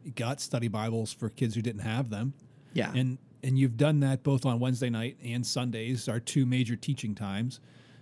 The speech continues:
Speaker 1: And usually Sunday mornings was, is a lecture,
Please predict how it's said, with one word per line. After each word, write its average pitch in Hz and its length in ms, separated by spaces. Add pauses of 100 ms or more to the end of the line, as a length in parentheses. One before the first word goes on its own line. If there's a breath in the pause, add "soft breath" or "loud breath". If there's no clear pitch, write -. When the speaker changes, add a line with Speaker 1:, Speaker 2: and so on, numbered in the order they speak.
Speaker 1:
And 120 160
usually 143 280
Sunday 135 280
mornings 123 400
was, 113 320
is 113 200
a 107 60
lecture, 120 580